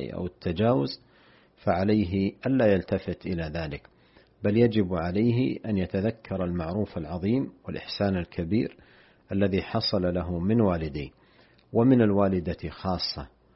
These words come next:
ولا ينسى هذا المعروف بسبب خطأ أو خطأين أو ثلاثة، بل يكون معروفهما السابق عليه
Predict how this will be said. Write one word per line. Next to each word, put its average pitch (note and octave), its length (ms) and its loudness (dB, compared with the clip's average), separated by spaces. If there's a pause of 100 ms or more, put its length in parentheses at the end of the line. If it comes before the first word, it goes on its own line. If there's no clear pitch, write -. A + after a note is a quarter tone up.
(340)
ولا B2 260 6
ينسى A#2 300 2
هذا G2+ 340 2
المعروف F#2+ 480 0 (100)
بسبب F2+ 600 0
خطأ F2+ 600 -2 (240)
أو E2+ 60 -6
خطأين F#2 800 -2
أو F2+ 180 -4
ثلاثة، F2 480 -4 (680)
بل G#2 220 4
يكون A2 540 6
معروفهما G2 880 2 (120)
السابق G2 600 0
عليه A2+ 640 2